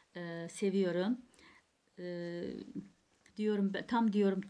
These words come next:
"kendime göre iş bulmuştum ama," diyorum, e, "bir de şimdi, e, ve-, vergi veriyorlar." Hani böyle, e, herkes vergi, e, çıktı bu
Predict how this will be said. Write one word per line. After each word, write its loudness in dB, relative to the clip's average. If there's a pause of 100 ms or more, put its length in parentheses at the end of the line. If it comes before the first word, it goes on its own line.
(100)
"kendime 2
göre 4
iş -4
bulmuştum 0
ama," 4
diyorum, -2 (800)
e, -6
"bir -2
de 6
şimdi, 4
e, 4
ve-, 6
vergi 6
veriyorlar." 6
Hani 2
böyle, 2
e, -4
herkes -4 (140)
vergi, -4
e, -4
çıktı -10
bu -6